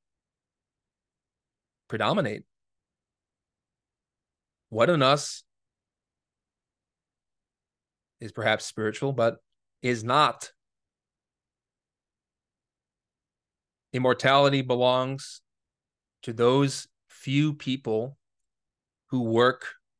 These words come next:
with this energy. And in this way, they won't be killed or thrown out when they knock on the door of initiation. This path is qualified by those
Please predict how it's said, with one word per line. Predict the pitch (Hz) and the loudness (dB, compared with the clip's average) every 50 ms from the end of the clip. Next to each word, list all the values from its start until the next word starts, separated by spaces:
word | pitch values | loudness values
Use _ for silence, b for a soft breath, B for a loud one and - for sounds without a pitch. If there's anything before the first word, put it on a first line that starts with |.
| _ _ _ _ _ _ _ _ _ _ _ _ _ _ - | _ _ _ _ _ _ _ _ _ _ _ _ _ _ -12
with | 113 110 107 | -10 -8 -4
this | - 117 - - - | -2 -2 -2 -2 -4
energy. | - 113 110 113 107 107 101 101 98 - _ _ _ _ _ _ _ _ _ _ _ _ _ _ _ _ _ _ _ _ _ _ _ _ _ _ _ _ _ _ _ _ _ _ _ _ _ _ - | -4 -2 -2 -2 -4 -6 -8 -8 -10 -14 _ _ _ _ _ _ _ _ _ _ _ _ _ _ _ _ _ _ _ _ _ _ _ _ _ _ _ _ _ _ _ _ _ _ _ _ _ _ -8
And | 113 107 | -4 -4
in | 107 107 | -2 -2
this | 107 - - | -2 -4 -2
way, | 113 120 120 120 117 | 2 2 2 2 2
they | 113 113 113 | 2 0 0
won't | 113 110 117 120 - | 0 0 -2 -4 -4
be | - 110 - _ | -8 -12 -12 _
killed | - - - 135 127 127 117 110 107 110 | -12 -6 -2 0 2 2 0 0 -2 -4
or | 107 104 | -4 -6
thrown | - - - 117 107 107 | -6 -8 -8 -6 -4 -2
out | 107 107 107 104 104 110 - - _ _ _ _ _ _ _ _ _ _ _ - | -2 0 0 0 -2 -4 -8 -16 _ _ _ _ _ _ _ _ _ _ _ -10
when | - 107 | -6 -4
they | 107 107 | -2 -2
knock | 107 110 113 113 110 - | 0 2 2 2 2 0
on | 120 113 | -2 -4
the | 107 | -4
door | 98 107 107 104 104 | -2 -2 -2 0 -2
of | 101 101 | -2 -4
initiation. | 98 98 98 98 - - 110 101 104 98 - - 117 113 107 104 _ _ _ _ _ _ _ _ _ _ _ _ _ _ _ _ _ _ _ _ _ _ _ _ _ _ _ _ _ _ _ _ _ _ _ - | -6 -8 -10 -10 -10 -10 -8 -8 -8 -8 -8 -10 -12 -12 -16 -18 _ _ _ _ _ _ _ _ _ _ _ _ _ _ _ _ _ _ _ _ _ _ _ _ _ _ _ _ _ _ _ _ _ _ _ -2
This | - 120 113 | -2 -2 -2
path | - - 117 117 117 120 113 - | -2 0 2 2 2 2 2 0
is | 113 110 101 - - - _ _ _ _ _ _ _ _ _ _ _ _ | -4 -4 -4 -8 -14 -18 _ _ _ _ _ _ _ _ _ _ _ _
qualified | - - 127 123 131 131 127 120 - 113 110 107 107 104 | -2 2 4 4 6 4 4 2 2 2 2 2 0 0
by | 107 110 107 | -2 -2 -2
those | 107 113 107 110 113 127 143 143 - - | -2 -2 0 0 -2 -2 -4 -8 -12 -16